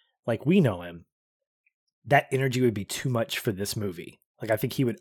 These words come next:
overpower the movie, and he would feel less like a reporter and more like a body man trying to go after some dude, you know, tracking some dude down and beating him to a pulp. But I think that the role that he plays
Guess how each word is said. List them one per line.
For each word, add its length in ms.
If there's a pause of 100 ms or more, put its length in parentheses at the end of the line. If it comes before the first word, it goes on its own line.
overpower 680
the 80
movie, 420 (240)
and 120
he 60
would 180
feel 280
less 300
like 160
a 60
reporter 680 (600)
and 120
more 220
like 280
a 40
body 400
man 320
trying 280
to 180 (520)
go 200
after 340
some 240
dude, 320 (580)
you 80
know, 120
tracking 380
some 200
dude 180
down 360
and 220
beating 180
him 220
to 140
a 40
pulp. 380 (460)
But 220
I 100
think 320
that 260 (140)
the 160
role 260
that 120
he 100
plays 720